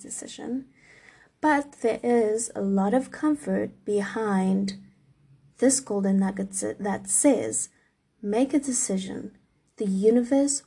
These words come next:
will support you." So if you make a decision, you can rest assured that if that decision came from the right place,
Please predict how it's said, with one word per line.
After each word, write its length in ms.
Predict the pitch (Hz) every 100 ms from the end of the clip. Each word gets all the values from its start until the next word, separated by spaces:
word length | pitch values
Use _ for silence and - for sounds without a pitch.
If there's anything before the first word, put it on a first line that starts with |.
| _
will 240 | 214 233 208
support 580 | - 196 - - - -
you." 180 | 262 - _ _ _ _ _ _ _ _ _ _ _ _ _ _ _ _ -
So 160 | - -
if 200 | 330 330
you 80 | 302
make 300 | 240 262 294
a 40 | 269
decision, 560 | 254 - 202 247 320 359 _ _ _ _ _ _ _ _ _ _ _ -
you 340 | 226 294 370 -
can 320 | 277 240 208
rest 260 | 202 208
assured 680 | 196 196 - 185 - - - _ _ _ _ _ _ _ _
that 160 | 202 196
if 180 | 262 269
that 220 | 226 220
decision 400 | 214 - 202 208
came 240 | 196 220 220
from 200 | 226 196
the 100 | 185
right 280 | 190 196
place, 560 | - 226 180 208 -